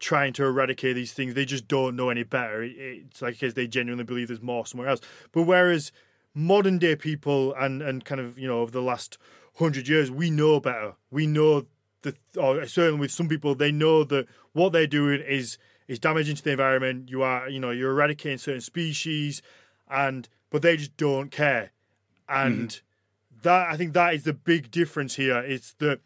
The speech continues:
Speaker 1: one, one, one group of people just don't know any better, and it, it's just an unfortunate kind of consequence of what they're doing. But whereas, you know, with modern people, you do know better. We know, especially, you know, like, with the oceans,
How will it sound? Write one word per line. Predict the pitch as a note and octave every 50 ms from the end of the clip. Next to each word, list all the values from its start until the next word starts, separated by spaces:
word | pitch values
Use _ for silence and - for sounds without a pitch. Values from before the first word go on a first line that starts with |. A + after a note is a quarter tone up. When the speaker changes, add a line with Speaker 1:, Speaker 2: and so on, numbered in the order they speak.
| _ _ _ -
Speaker 1:
one, | C#3 E3 G3 G3 F3+ - - - _ _ -
one, | D#3+ F3 E3 E3+ E3+
one | E3 E3+ E3
group | D#3+ E3 D#3
of | C#3+ -
people | - D#3 D3 D3 C#3+
just | B2+ A#2 A2
don't | C#3+ C3 C3
know | C3 B2+
any | B2+ B2 A#2+
better, | - C#3 C3+ C3+ C3 B2+ B2+ B2
and | B2 B2
it, | B2 B2
it's | B2 A#2 A#2+ A#2 - - -
just | - B2+ - -
an | C3+
unfortunate | B2+ A#2+ - D3 C3+ C3+ - - - B2+ B2+ B2 A#2 _ _ _ - - _ -
kind | - C3
of | B2
consequence | - - D#3 D3 - - - C#3+ B2+ B2+
of | B2 A2+
what | A#2+ C3+ C3+ B2
they're | B2+ B2+ B2+
doing. | A#2 C3 C3+ C3 B2+ B2+ A#2+ A#2+ A#2 - _ _ _ _ _ _ -
But | D3+ D3
whereas, | D3+ D#3+ D#3+ D#3 D3+ D3+ D3 C3 A#2+
you | C#3 D3+
know, | C#3 C3
with | C3+ D3 C#3+
modern | D#3 E3 D#3+ D#3 D#3 D3+
people, | D3 D3 D3 D3 - D3+ D3 C#3 A#2+ _ _ _ _
you | - D3 E3 D#3
do | D3 E3+ F3 E3
know | D#3 D3+ C3+
better. | C#3 C#3 C3+ C3 C3
We | C3 D3+ D3+
know, | D#3 D3+ D#3 D#3+ E3 D#3+ D3+ B2+ - _ - - - _ -
especially, | C3+ C3 - E3+ D3+ - D#3 D3+
you | D3 D3
know, | C#3+ C3+
like, | C3+ C3+ C3+ C3+
with | C#3 C3
the | D3+ D#3
oceans, | E3 D#3+ D3+ D3+ C#3+ C#3 - - C#3+ C3 B2+ A#2 A2+ -